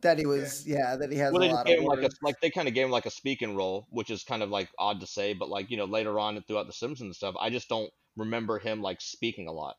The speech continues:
Speaker 3: Like, he might have said, like, one thing here, you know, that to Paddling, you know, a couple little things, like, here and there, but, like,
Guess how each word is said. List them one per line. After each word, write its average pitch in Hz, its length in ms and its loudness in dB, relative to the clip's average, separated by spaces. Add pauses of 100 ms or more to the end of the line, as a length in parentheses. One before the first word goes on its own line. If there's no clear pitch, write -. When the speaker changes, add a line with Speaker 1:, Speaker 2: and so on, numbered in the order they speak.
Speaker 3:
Like, 117 180 0
he 135 80 2
might 127 160 2
have 113 80 -4
said, 123 160 2
like, 110 160 -2
one 120 260 -2
thing 113 200 -4
here, 110 440 0 (260)
you 110 80 -6
know, 101 100 2
that 107 220 0
to 101 60 -10
Paddling, 107 560 0
you 107 60 -4
know, 101 140 -2
a 98 60 -6
couple 98 280 -6
little 101 140 0
things, 101 360 2
like, 165 140 2
here 104 180 -2
and 98 120 -6
there, 107 240 -2
but, - 120 -10
like, 98 300 -2